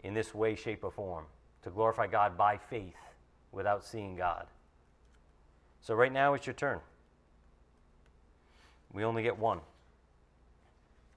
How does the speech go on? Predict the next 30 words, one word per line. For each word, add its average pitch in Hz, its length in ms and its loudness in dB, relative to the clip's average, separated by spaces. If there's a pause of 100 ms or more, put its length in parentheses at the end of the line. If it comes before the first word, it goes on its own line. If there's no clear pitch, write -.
(1120)
We 101 120 0
also 110 240 2
saw 104 180 2
this 120 220 -2
on 120 180 2
Tuesday. 127 600 0 (920)
Will 120 180 0
you 120 160 -2
let 123 160 2
your 104 100 -4
turn 127 460 0 (680)
pass 123 400 4
you 117 80 -8
by 117 380 6 (880)
without 101 400 6
being 110 220 -6
useful 120 400 -6
to 117 140 -6
the 101 80 -4
master, 127 600 0
especially 131 640 -4
in 123 60 -4
regards 113 480 2
to 107 100 -12
becoming 113 560 -4
a 92 80 -10
partaker 110 580 -4
in 101 80 -8
the 95 80 -8
gospel? 101 460 -2